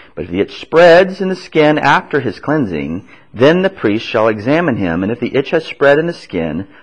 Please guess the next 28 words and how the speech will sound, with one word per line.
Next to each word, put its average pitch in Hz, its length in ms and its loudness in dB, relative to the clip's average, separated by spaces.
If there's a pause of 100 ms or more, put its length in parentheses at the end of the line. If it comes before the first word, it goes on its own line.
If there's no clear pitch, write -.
the 110 80 -6
priest - 480 -6 (240)
need 127 180 -2
not 143 240 0
seek 196 320 -8
for 104 140 -2
the 90 80 0
yellow 90 240 2
hair, 98 340 2
he 156 220 -6
is 101 100 -2
unclean. 85 680 -6 (540)
But 90 120 -2
if 98 120 -4
in 123 60 -2
his 131 160 -2
eyes 143 320 2
the 123 180 -2
itch - 300 -2
is 123 160 -6
unchanged, 120 960 -4 (360)
and 104 140 -4
black 127 280 2
hair 139 280 2
has 127 220 -2
grown 139 260 2
in 156 240 -2
it, - 280 -2